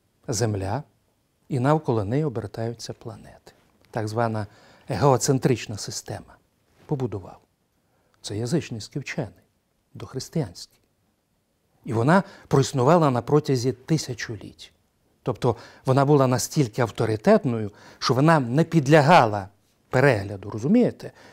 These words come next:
І це, як вам сказати, це була точка зору на той час,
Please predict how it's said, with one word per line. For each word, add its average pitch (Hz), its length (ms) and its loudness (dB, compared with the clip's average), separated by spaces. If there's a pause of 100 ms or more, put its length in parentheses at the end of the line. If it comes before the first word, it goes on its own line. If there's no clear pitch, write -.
(220)
І 135 100 -2
це, 214 280 6 (380)
як 147 160 0
вам 135 80 -2
сказати, 123 500 -2
це 175 180 2
була 143 520 4 (160)
точка 127 400 -2
зору 202 400 4 (300)
на 131 120 0
той 120 240 -2
час, - 500 2